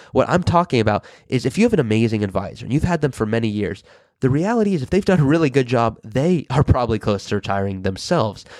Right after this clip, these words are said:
So the reason that I am specifically working with people who want to retire early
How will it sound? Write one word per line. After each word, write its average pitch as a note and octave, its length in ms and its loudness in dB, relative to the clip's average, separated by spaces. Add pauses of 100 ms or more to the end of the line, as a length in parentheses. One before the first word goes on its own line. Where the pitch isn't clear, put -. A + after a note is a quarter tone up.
(160)
So D3+ 180 0 (220)
the B2+ 140 2
reason G3+ 420 2
that B2 240 -2
I A2+ 400 0
am G2+ 180 -6
specifically - 640 -4
working A2 320 -2
with G2+ 100 -2
people G2+ 280 -4
who A2 140 0
want G#2 220 0
to A2 120 -2
retire G2+ 400 0
early C3+ 440 2